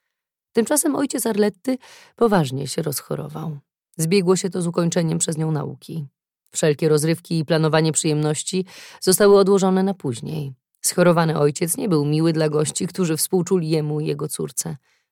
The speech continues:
Z dnia na dzień stawali się coraz bardziej osamotnieni. Mieszkali w ogromnym domu, pamiętającym czasy wspaniałych zabaw, komnat wypełnionych gośćmi, gdzie każdy mógł znaleźć dla siebie coś interesującego. Gdy hrabia nie mógł już o własnych siłach utrzymać się na koniu,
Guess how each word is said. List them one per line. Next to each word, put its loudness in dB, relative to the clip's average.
Z 2
dnia 2
na -2
dzień 2
stawali -4
się -4
coraz 2
bardziej 0
osamotnieni. -6
Mieszkali 2
w 0
ogromnym 2
domu, 2
pamiętającym 0
czasy 0
wspaniałych 0
zabaw, -6
komnat 0
wypełnionych -2
gośćmi, -4
gdzie 4
każdy 2
mógł 0
znaleźć 0
dla -2
siebie -6
coś -6
interesującego. -6
Gdy 4
hrabia -4
nie 0
mógł 0
już -2
o -2
własnych 0
siłach -2
utrzymać -4
się -6
na -4
koniu, -4